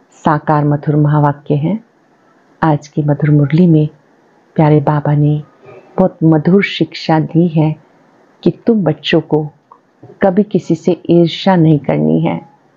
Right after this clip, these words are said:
और ना ही किसी बात के अहंकार में आना है।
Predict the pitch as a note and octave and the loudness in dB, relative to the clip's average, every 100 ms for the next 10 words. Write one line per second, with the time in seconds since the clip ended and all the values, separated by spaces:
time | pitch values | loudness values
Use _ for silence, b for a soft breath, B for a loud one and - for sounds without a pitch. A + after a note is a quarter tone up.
0 | _ - - _ _ E3+ E3 E3 E3 F#3+ | _ -20 -20 _ _ 0 2 2 0 -2
1 | G3 F3 - D#3 D#3 D#3+ - D#3+ E3 - | -4 -6 -2 -2 0 -2 -6 -6 -6 -4
2 | D#3+ D#3+ D3+ D#3+ D#3+ E3 D#3+ D#3+ D#3 D#3 | 0 0 0 -4 -4 -2 -2 -2 -2 0
3 | D#3 E3 | 0 -2